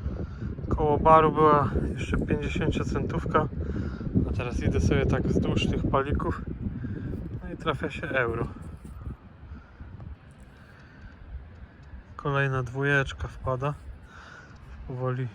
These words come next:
będę kończył, ale jeszcze tak zaszedłem tu wzdłuż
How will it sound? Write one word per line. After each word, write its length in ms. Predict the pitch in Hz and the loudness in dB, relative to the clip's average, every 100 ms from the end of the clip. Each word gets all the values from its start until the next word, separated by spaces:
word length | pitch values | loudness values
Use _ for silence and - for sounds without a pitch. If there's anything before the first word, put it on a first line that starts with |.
| - - | -12 -6
będę 340 | 127 123 120 | -4 -2 -4
kończył, 520 | 117 170 156 127 156 143 - - - - - - - - | -2 -2 -2 -2 -6 -6 -14 -20 -20 -20 -20 -20 -16 -12
ale 140 | 135 | -10
jeszcze 220 | 123 - 131 | -10 -10 -6
tak 200 | 127 127 | -4 -2
zaszedłem 720 | 131 - - - 143 139 131 | -2 -2 0 0 2 2 0
tu 140 | 151 | -4
wzdłuż 500 | 131 123 143 131 - | -6 -2 -2 -2 -8